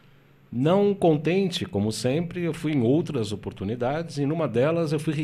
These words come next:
escolhido como representante por uma pessoa que constelou. O representante, o Carlos Soares vai explicar, mas é uma pessoa que entra ali num, num contexto e faz parte do cenário da própria constelação.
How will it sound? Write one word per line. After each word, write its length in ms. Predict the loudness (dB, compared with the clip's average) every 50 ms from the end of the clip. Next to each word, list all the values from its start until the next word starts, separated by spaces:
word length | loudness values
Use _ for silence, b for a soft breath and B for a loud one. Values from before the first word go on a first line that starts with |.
| -4 -4
escolhido 680 | -6 -6 -4 0 2 4 4 4 4 2 2 0 0
como 220 | 0 0 0 0 2
representante 840 | 0 0 -2 -2 -2 -2 0 -2 -2 0 0 0 0 0 -2 -6 -8
por 160 | -8 -8 -6
uma 160 | -4 -4 -6
pessoa 400 | -4 -6 -8 -8 -6 -4 -4 -4
que 100 | -6 -8
constelou. 720 | -12 -8 -6 -6 -6 -6 -4 -4 -4 -2 -2 -2 -4 -4 -6 -10 -16 -20 -20 -20 B B B B B B B B B B B B B B B _
O 60 | -8
representante, 920 | -4 -4 -2 -2 0 0 0 -2 -2 -2 -2 0 0 0 -2 -4 -6 -8
o 140 | -8 -8 -10 -12 -16 -18 -20 -20 -14
Carlos 260 | -12 -10 -10 -8 -8
Soares 300 | -8 -6 -6 -6 -6 -6
vai 100 | -6 -8
explicar, 560 | -8 -8 -8 -10 -10 -8 -6 -6 -4 -4 -2
mas 260 | -4 -4 -4 -4 -4 -4
é 40 |
uma 120 | -4 -4 -4
pessoa 320 | -6 -8 -8 -6 -8 -8
que 160 | -6 -6 -4
entra 320 | -2 -2 -2 -2 -4 -4 -6
ali 220 | -4 -4 -4 -4
num, 200 | -4 -4 -6 -8
num 240 | -10 -12 -12 -12 -12
contexto 600 | -8 -6 -6 -6 -4 -4 -4 -4 -4 -4 -6 -8
e 40 | -8
faz 260 | -8 -8 -8 -8 -8
parte 340 | -8 -8 -6 -6 -6 -8 -8
do 140 | -10 -8 -10
cenário 520 | -6 -4 -4 -4 -4 -6 -6 -6 -6 -6
da 120 | -8 -8
própria 320 | -8 -6 -8 -8 -8 -10 -12
constelação. 760 | -10 -10 -10 -10 -8 -8 -8 -8 -8 -8 -10 -12 -12 -14